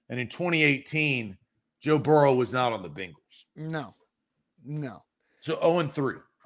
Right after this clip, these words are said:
Speaker 2: I think the Bengals are the best team in the A F C.
Speaker 1: Wow.
Speaker 2: I do. Uh, I just, I think, you know, they've won seven in a row.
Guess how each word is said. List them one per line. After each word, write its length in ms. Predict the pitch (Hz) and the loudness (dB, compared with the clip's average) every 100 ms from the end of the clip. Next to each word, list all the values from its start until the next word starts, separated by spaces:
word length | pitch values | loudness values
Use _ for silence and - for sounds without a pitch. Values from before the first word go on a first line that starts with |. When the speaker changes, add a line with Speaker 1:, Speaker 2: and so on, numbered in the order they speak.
| _ | _
Speaker 2:
I 120 | - 233 | 4 6
think 200 | 311 208 | 6 6
the 80 | |
Bengals 440 | 165 175 190 180 147 | 2 2 2 2 0
are 40 | |
the 100 | 147 | -4
best 280 | 131 131 - | -4 -6 -6
team 120 | 151 | -8
in 60 | 131 | -8
the 60 | 117 113 | -10 -12
A 40 | |
F 80 | 101 | -12
C. 260 | - 101 95 - | -14 -16 -14 0
Speaker 1:
Wow. 380 | 143 240 277 - _ _ _ _ _ _ _ _ _ _ _ _ _ | 2 2 0 -10 _ _ _ _ _ _ _ _ _ _ _ _ _
Speaker 2:
I 80 | 175 | 0
do. 280 | 180 180 - - | 4 4 2 -2
Uh, 180 | 165 175 | 2 4
I 100 | 170 | 6
just, 320 | 196 196 208 | 4 2 2
I 80 | 175 | 2
think, 300 | 160 208 196 | 4 2 2
you 80 | 175 | 2
know, 40 | 165 | 0
they've 180 | 156 151 | 2 2
won 240 | 175 180 | 2 2
seven 300 | - 180 170 | 4 2 2
in 80 | 170 | 2
a 80 | 156 | 2
row. 340 | 143 139 135 | 2 0 -4